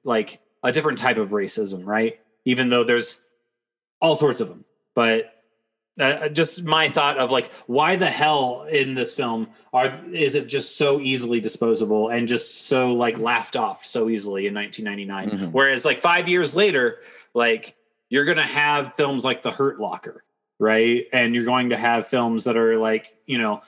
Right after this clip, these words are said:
Speaker 1: that are still entirely proble-, uh, problematic, but they're based in the idea of engaging with people as people, even if you see them as, I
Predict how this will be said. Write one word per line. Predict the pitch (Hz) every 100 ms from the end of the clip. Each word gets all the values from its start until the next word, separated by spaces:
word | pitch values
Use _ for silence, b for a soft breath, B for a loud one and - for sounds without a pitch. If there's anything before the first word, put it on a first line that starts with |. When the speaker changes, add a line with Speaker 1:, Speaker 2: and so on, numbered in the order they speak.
| b _
Speaker 1:
that | 123
are |
still | 120 170 170 139 - - -
entirely | 127 143 170 165 156
proble-, | 143 143 120 117 127 -
uh, | 139 143
problematic, | - 175 139 131 139 117 -
but | 123
they're | 131
based | 117 - 131 143 -
in | 139
the | 127 123
idea | 117 113 98 117 113
of | 110 113 113
engaging | 117 107 113 117 117 110 107 104 101 b b b _ _ -
with | 113 - - - _ _ _ _ _
people | - 135 120
as | 113
people, | - 139 120 104 101
even | 120 120
if | 113 127
you | 113
see | - - 143 127
them | 120 110
as, | 101 107 98 -
I | -